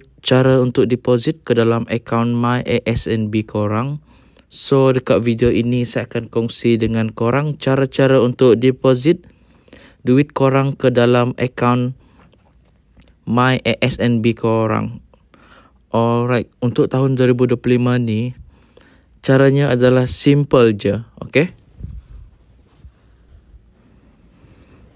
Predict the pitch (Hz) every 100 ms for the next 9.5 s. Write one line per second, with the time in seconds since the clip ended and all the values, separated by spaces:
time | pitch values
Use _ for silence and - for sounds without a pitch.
0 | _ - - 135 139 - - 123 123 165
1 | 214 - - _ - 113 - 160 202 -
2 | - 113 131 139 - 147 - 156 147 123
3 | 120 131 123 113 113 117 117 110 110 113
4 | 110 104 107 107 110 107 120 202 _ _
5 | _ _ _ _ _ _ _ _ _ _
6 | _ _ _ _ _ _ _ _ _ _
7 | _ _ _ _ _ _ _ _ _ _
8 | _ _ _ - - - 165 143 131 127
9 | 120 117 - 120 160